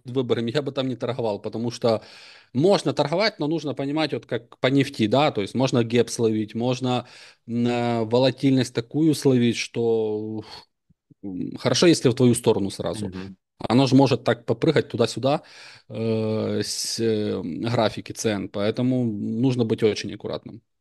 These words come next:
Speaker 2: Мгм. Так, ну что, давай тогда перейдём к нашему, м, локальному анализу. Пока что у нас, э, не выборы,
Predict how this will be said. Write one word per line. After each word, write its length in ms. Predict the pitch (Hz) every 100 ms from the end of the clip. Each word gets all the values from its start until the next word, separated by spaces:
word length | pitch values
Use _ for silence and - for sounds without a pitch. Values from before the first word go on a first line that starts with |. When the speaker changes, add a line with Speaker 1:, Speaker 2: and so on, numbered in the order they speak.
| _
Speaker 2:
Мгм. 340 | 113 101 95 - _ _ _ _ _ _
Так, 180 | 147 123
ну 80 | 147
что, 160 | -
давай 240 | 143 147 180
тогда 240 | 143 131
перейдём 420 | 113 139 143 123
к 300 | 110 113 98 95 -
нашему, 580 | 107 113 - 98 90 90 _ -
м, 160 | 95 90
локальному 580 | 101 135 165 113 98 98
анализу. 480 | 123 170 165 123 113
Пока 340 | - 110 110
что 180 | 92 -
у 20 |
нас, 320 | 95 92 - 110
э, 240 | 92 85
не 120 | 110 143
выборы, 480 | 180 170 170 156